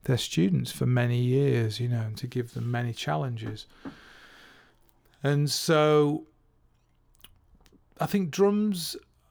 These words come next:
I don't know if other, I just don't know anything really about other instruments, but I know that people, you know, if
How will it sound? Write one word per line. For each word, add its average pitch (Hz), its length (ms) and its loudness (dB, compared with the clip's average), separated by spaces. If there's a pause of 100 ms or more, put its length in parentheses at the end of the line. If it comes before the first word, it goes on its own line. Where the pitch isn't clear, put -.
I 175 80 0
don't 247 220 2
know 220 100 4
if 202 140 2
other, 190 340 4
I 160 60 2
just 180 180 -2
don't 165 140 4
know 143 80 2
anything 131 320 0
really 131 240 4
about 131 200 0
other 135 220 0
instruments, 123 560 -4
but - 240 -6
I 147 80 0
know 170 260 2
that 139 200 0
people, 131 520 -2
you 135 60 -6
know, 120 260 -2
if 139 200 -6